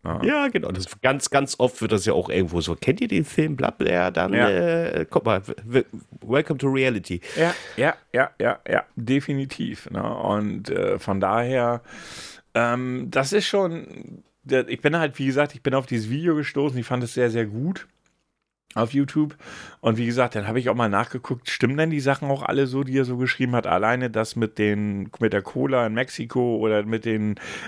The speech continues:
Speaker 1: Müllbergen, die es jetzt auf der Welt gibt.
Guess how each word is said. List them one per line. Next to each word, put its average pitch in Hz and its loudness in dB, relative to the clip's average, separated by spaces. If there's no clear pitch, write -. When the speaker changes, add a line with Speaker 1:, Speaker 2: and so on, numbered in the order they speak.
Speaker 1:
Müllbergen, 127 0
die 120 -2
es 120 -2
jetzt 120 2
auf 110 0
der 117 2
Welt 117 2
gibt. 117 -2